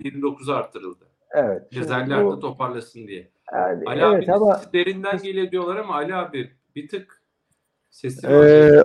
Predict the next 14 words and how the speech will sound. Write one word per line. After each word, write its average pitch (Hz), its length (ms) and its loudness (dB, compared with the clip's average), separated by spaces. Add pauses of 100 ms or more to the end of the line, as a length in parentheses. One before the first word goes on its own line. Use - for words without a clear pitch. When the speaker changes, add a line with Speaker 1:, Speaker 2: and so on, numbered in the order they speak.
Speaker 2:
o 131 120 0
zaman 175 260 4
Speaker 1:
Ha. 170 60 0
Speaker 2:
şöyle 165 360 0
yapalım. 139 440 -2
Biraz 139 300 -2
daha 139 160 2
sesi 123 380 -10
derinden 131 400 -8
geliyorsa 135 560 -8
iki 143 260 -12
kulaklığı 110 540 -10
birden 104 300 -14
takıp - 380 -14